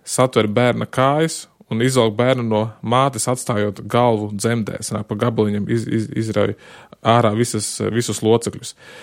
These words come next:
Pēc tam abortu veicējs iespiež šķēres mazuļa galvā un izpleš šīs šķēres, lai mazuļa galvaskausā izveidotu caurumu. Pēc tam viņš izņem šķēres un iesprauž, e, sūkšanas caurulīt, lai izsūktu bērna smadzenes, un tad ar knaiblēm saspiež mazuļa galvu.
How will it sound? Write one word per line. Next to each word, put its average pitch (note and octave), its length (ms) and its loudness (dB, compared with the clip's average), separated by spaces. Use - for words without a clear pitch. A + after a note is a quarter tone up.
Pēc A2 160 2
tam C#3+ 200 4
abortu C3+ 320 0
veicējs A#2 520 2
iespiež A2+ 560 0
šķēres C3+ 540 0
mazuļa A#2+ 340 0
galvā E3 380 4
un A2+ 200 -6
izpleš D3+ 460 -2
šīs C#3 240 0
šķēres, C#3 440 2
lai A2+ 120 2
mazuļa A#2+ 340 0
galvaskausā A#2+ 560 2
izveidotu A2 440 0
caurumu. G#2+ 520 -2
Pēc G2+ 180 0
tam B2 160 4
viņš A2+ 220 2
izņem A#2+ 240 0
šķēres E3 480 2
un B2 100 0
iesprauž, A2 480 -4
e, G#2 180 -2
sūkšanas C3 560 0
caurulīt, C#3+ 520 4
lai A2 120 2
izsūktu G#2 360 -6
bērna G#2+ 280 0
smadzenes, C#3 640 0
un C3 80 0
tad D3+ 120 6
ar - 80 -2
knaiblēm A2+ 560 2
saspiež A#2 480 -2
mazuļa A2+ 480 0
galvu. G#2+ 460 -2